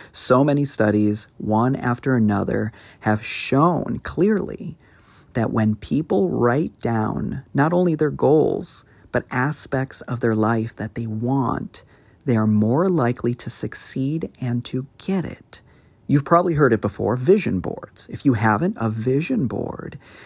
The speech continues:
is any type of visual that you print out, pictures, articles, newspapers, anything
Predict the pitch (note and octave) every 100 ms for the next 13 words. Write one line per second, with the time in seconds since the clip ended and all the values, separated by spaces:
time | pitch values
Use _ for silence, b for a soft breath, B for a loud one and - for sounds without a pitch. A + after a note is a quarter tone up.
0 | B B B - A#2 G#2+ G2+ - - B2+
1 | E3+ A#2 - C3+ C#3 - A#2+ A2 A2 B2+
2 | E3 F3+ - - - - D2+ b b b
3 | b - A2+ A#2 C3 D3+ D3 C#3+ C#3 A#2
4 | - - - - C#3 C3+ - A2+ A2+ A#2+
5 | A#2 A2+ G#2+ G#2 G#2+ A#2+ - A2 G#2+ G#2+
6 | - B2 D#3+ F#3+ F#3 - C3 C3 C3